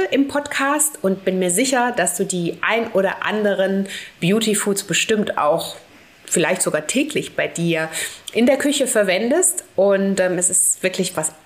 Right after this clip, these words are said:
ein einfaches, sich Beauty- und Skin-Food betont zu ernähren und da gleich auf unterschiedlichen Ebenen zu profitieren. Wenn dich das interessiert, bleib an der Folge auf jeden Fall dran. Bevor wir in die Folge starten, mein kleiner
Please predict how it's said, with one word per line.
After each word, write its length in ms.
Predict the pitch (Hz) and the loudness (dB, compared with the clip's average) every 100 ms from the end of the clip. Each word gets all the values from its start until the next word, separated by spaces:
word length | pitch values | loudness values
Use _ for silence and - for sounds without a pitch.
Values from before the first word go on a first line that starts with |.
| - | -6
ein 160 | 165 - - | -6 -4 -2
einfaches, 720 | 269 277 180 165 151 - - - | 0 0 -2 0 0 2 0 -4
sich 400 | 175 170 170 - - - - - | -2 -2 -2 -8 -14 -20 -20 -6
Beauty- 480 | 170 196 240 226 202 | 0 2 2 0 -2
und 160 | 180 170 | 0 -2
Skin-Food 880 | - 214 208 208 - 196 185 - | 0 0 0 -2 -2 -2 -2 -4
betont 640 | - - - 175 180 - - | -8 -6 -2 0 0 -4 -4
zu 160 | - | 0
ernähren 500 | 254 208 180 175 175 | 2 2 2 0 -2
und 280 | - 175 175 | -2 -4 -2
da 80 | 170 | -4
gleich 320 | 170 175 175 | -4 -4 -4
auf 100 | 180 | -2
unterschiedlichen 600 | 240 262 - 254 240 233 | 0 0 0 -2 -4 -2
Ebenen 440 | - 320 269 175 165 | -2 0 2 2 0
zu 120 | 165 | -4
profitieren. 720 | - 151 151 - - 147 156 | -4 -4 -4 -4 -4 -4 -2
Wenn 120 | 185 | 0
dich 140 | 196 202 | 0 0
das 180 | 190 | -2
interessiert, 640 | - 180 180 - 262 277 - | -4 -6 -4 0 0 -2 -4
bleib 220 | 185 180 | -4 -2
an 80 | 170 | -4
der 80 | 165 | -4
Folge 460 | - 285 370 359 | -2 0 0 0
auf 80 | 320 | 0
jeden 240 | - 269 262 | 0 0 2
Fall 220 | 254 240 | 0 0
dran. 320 | 196 185 320 - - - - | 0 0 -2 -4 -16 -20 -12
Bevor 340 | - - 147 | -6 0 0
wir 60 | 156 | 0
in 80 | 156 | 0
die 100 | 160 | -2
Folge 300 | 175 156 160 | -2 0 0
starten, 640 | - 156 185 190 185 180 | 0 0 -2 0 0 0
mein 320 | 156 165 180 | 0 -2 -4
kleiner 540 | - 160 156 175 170 | -6 -4 -2 0 -2